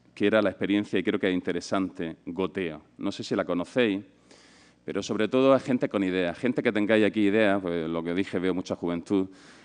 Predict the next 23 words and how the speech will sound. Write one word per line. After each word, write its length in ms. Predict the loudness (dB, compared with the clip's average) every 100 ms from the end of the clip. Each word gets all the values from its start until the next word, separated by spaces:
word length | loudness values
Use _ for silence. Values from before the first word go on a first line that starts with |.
| _
que 120 | 0
queréis 220 | 4 6 6
montar 320 | 6 4 2
una 120 | 2
empresa 400 | -2 -2 -2 0
de 100 | 0
inmediato 460 | 0 2 2 2 0
cuando 220 | -2 -2
terminéis 380 | -2 0 2 2
vuestra 240 | 0 -2
formación. 640 | -2 -2 -2 -2 -2 0
Nunca 220 | 0 2 2
termina, 500 | 0 0 0 -2 -4
ya 140 | -2
lo 60 | 0
hemos 180 | 0 -4
dicho 200 | -2 -2
antes, 280 | 0 -2 -4
pero 140 | -4
cuando 240 | 0 0 0
queráis 300 | 2 2 2
empezar 400 | 0 0 2 2
a, 400 | 2 -2 -8